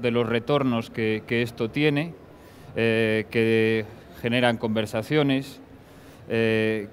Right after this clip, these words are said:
que se genera comunidad y que luego, una vez que pasa por una plataforma de estos, el proyecto es proyecto más comunidad, ya vale más.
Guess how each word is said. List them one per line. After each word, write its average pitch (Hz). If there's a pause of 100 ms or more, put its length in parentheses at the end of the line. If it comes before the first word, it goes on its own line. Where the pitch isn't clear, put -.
que 110
se 113
genera 131
comunidad 127
y 120
que 113
luego, 120 (160)
una 135
vez 131
que 127
pasa 131
por 120
una 127
plataforma 120
de 123
estos, 120
el 117
proyecto 120
es 123
proyecto 120
más 117
comunidad, 117
ya 117
vale 110
más. 120